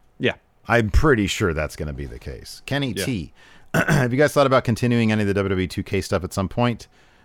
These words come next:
Speaker 2: Um, I've got Lo-, uh, Lobatimi Reborn on standby, if so. Yeah,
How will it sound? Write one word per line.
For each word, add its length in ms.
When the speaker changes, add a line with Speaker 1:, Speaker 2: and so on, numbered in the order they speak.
Speaker 2:
Um, 560
I've 200
got 280
Lo-, 200
uh, 240
Lobatimi 840
Reborn 460
on 120
standby, 500
if 100
so. 320
Yeah, 300